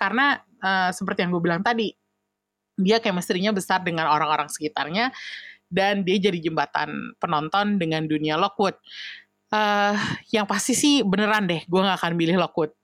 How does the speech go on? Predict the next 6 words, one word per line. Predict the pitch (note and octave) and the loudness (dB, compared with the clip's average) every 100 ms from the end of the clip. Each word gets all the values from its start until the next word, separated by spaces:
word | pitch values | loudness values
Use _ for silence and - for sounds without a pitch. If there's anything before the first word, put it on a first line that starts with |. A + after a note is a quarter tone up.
| - | 0
<laughs> | - C#4 C#4 A#3 - A4+ G#4+ F#4 A#3 | 2 2 0 -2 -2 -2 0 0 -2
Eh, | - A#3 A3+ A#3+ D#4 | 0 2 4 2 2
untuk | C#4 D4 F4 C#4 | 2 0 -2 0
ngomongin | B3+ B3 B3 B3 | 2 4 4 2
plotnya | B3 B3 B3 B3 | 2 0 0 0
sendiri | C#4+ E4 F4+ A3+ A3 A3+ | 2 4 4 4 2 0